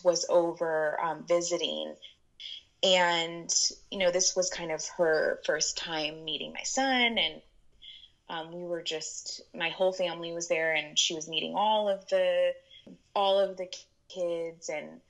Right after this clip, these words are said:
she just kind of pulled me aside and said, "Hey, I, I, it's so wonderful to see," um, and I think I was already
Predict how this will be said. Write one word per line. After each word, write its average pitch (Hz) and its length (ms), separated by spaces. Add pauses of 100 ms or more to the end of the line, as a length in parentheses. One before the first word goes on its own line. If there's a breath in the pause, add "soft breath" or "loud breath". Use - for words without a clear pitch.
(1080)
she 226 240
just 226 240
kind 214 160
of 185 120
pulled 185 240
me 175 120
aside 156 380
and 151 160
said, 151 180
"Hey, 175 560 (400 loud breath)
I, 180 320 (1080)
I, 175 220 (920)
it's 190 280
so 190 180
wonderful 175 540
to 165 80
see," 165 680 (400 soft breath)
um, 156 440 (120)
and 202 120
I 220 100
think 262 220
I 240 80
was 196 140
already 175 300